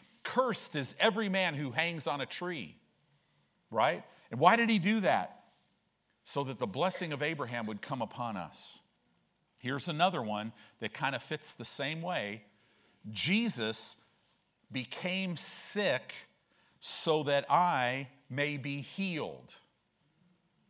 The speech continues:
In Isaiah fifty-three, verse four, it says, "Surely he," talking about Jesus, "hath," past tense, "borne." He borne something. What did he borne?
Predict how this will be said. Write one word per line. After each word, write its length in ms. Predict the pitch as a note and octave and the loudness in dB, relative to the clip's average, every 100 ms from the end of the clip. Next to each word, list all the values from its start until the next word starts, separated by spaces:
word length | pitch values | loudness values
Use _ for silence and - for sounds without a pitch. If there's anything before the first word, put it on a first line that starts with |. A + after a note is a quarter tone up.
| _ _ _ _ | _ _ _ _
In 140 | B2+ C3+ | -4 0
Isaiah 460 | D3 A2+ G3 D#3+ | -2 -2 0 0
fifty-three, 1000 | - F3 - E3+ - E3+ F#3 G#2+ G2 - _ _ _ _ - | -2 -8 -8 -12 -8 -6 -4 -4 -8 -10 _ _ _ _ -14
verse 320 | G#2+ D#3+ - - | -2 -2 -2 -6
four, 280 | F#3+ F3+ | -2 0
it 120 | B2+ - | 0 -2
says, 400 | C#3+ C3 - - | -2 -2 -4 -6
"Surely 880 | - - A3+ C4 F#3 A2+ G2 A#2 - - _ - | -4 -2 -2 -2 -4 -2 -2 -4 -10 -20 _ -8
he," 500 | A3 A#3 B2 G#2 A#2 | -2 -2 -2 -6 -8
talking 400 | - D3+ - F3+ | 0 0 0 -4
about 280 | F3+ F3+ E3 | 0 2 0
Jesus, 680 | A#2+ F3+ E3+ A2 G2+ - - _ _ _ _ - | -2 -4 -4 -6 -8 -8 -10 _ _ _ _ -12
"hath," 600 | - A3 G#3+ C3+ C#3 - | -2 4 4 4 0 -8
past 440 | F#3 E3+ G3+ - | 0 0 0 -6
tense, 540 | - F3+ C#3+ D3 - - - - _ _ | -2 0 0 -4 -8 -10 -16 -20 _ _
"borne." 840 | B2+ A2+ B2+ G3 G#3 D#3 G2 D#2 D2+ _ _ _ _ _ _ _ _ _ _ | -12 -4 2 2 2 -2 -4 -8 -16 _ _ _ _ _ _ _ _ _ _
He 160 | - D3 | -8 -6
borne 640 | B2+ B2+ F#3 G3+ D#3+ A#2 | -2 4 6 6 4 0
something. 580 | - - B2+ G#2+ G#2 F#2+ | -2 0 0 0 -4 0
What 120 | C#3 | 0
did 140 | G3 F#3 | 0 -2
he 80 | |
borne? 600 | C#3+ A#2+ D#3+ E3 G#2 E2+ | -2 -2 0 2 0 -4